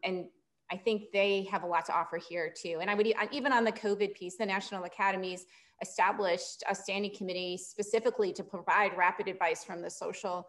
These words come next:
sciences um, in, uh, on those topics. And so this, this is something I think that could also offer,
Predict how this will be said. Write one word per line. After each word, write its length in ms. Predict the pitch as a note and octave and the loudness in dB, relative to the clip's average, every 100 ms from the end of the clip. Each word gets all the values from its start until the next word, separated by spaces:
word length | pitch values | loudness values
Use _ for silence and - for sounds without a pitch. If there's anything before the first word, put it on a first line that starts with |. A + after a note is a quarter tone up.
| - _ | -16 _
sciences 800 | - B3+ A#3+ G#3+ F#3+ E3 E3+ - - _ - | 0 2 4 2 2 4 2 -2 -14 _ -2
um, 200 | F#3+ F3+ - | 2 2 0
in, 360 | G3 F#3+ F#3 - _ _ | -2 -2 -4 -6 _ _
uh, 180 | F#3 F3+ - | -2 0 0
on 140 | F#3+ | 0
those 240 | E3+ E3+ | 0 -4
topics. 500 | - E3 - A#2+ - - | -4 -4 -2 -4 -4 -6
And 180 | F3 E3+ | -6 -4
so 140 | - F3+ | -6 -6
this, 300 | G3 G3 - | -6 -6 0
this 200 | A3 A3 | 0 0
is 160 | G#3+ - | -6 -4
something 260 | F#3 F#3 | -4 -4
I 60 | F3 | -6
think 180 | E3+ D#3+ | -6 -10
that 120 | - | -10
could 100 | E3 | -8
also 260 | C3+ - | -10 -8
offer, 500 | C#3+ - - D#3+ F#3+ | -8 -8 -10 -12 -12